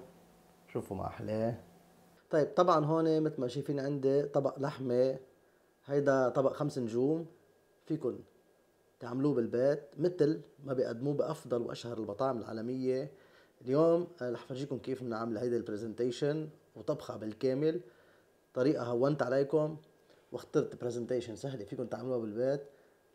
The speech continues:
ويلا نروح نعملها سوا. للصوص ملعقة ونص طعام زبدة. نحرك الزبدة شوي لتذوب. بصلة صغيرة مفرومة ناعم. نقلبها على نار خفيفة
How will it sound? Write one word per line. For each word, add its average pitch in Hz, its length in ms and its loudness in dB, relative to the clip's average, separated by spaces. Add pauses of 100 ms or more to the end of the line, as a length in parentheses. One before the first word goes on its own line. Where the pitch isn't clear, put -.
(180)
ويلا 151 220 6
نروح 139 160 2
نعملها 113 280 -6
سوا. - 180 -14 (200)
للصوص 160 540 8
ملعقة 170 240 6
ونص 170 160 2
طعام 156 300 4
زبدة. 175 460 4 (320)
نحرك 160 300 -2
الزبدة 131 300 -6
شوي 143 300 8
لتذوب. 156 460 8 (3000)
بصلة 202 300 6
صغيرة 139 400 0 (720)
مفرومة 180 420 8
ناعم. 151 320 4 (1800)
نقلبها 165 420 10
على 147 140 12
نار 185 140 10
خفيفة 202 720 4